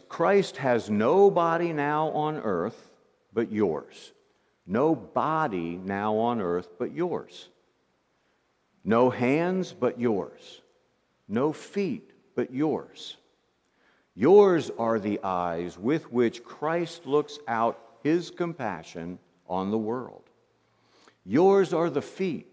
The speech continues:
with which he is to go about doing good. Yours are the hands with which he is to bless people now." Quite a commission, right?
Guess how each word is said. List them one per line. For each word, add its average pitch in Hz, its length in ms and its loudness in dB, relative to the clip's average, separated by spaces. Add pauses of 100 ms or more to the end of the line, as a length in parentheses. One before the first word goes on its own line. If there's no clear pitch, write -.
(100)
with 104 260 0
which 101 340 0
he 143 360 -2
is 139 180 -4
to 131 120 -10
go 117 320 0
about 90 680 -4
doing 90 380 -6
good. 73 360 -10 (720)
Yours 165 580 4
are 117 240 0
the 101 140 -4
hands 92 800 -8
with 92 260 -4
which 87 500 -4 (280)
he 135 400 -4
is 117 260 -6
to 113 120 -6
bless 107 420 -2
people 85 460 -6
now." 71 280 -10 (3000)
Quite 123 280 -2
a 117 40 -2
commission, 98 640 -8 (160)
right? 107 300 -10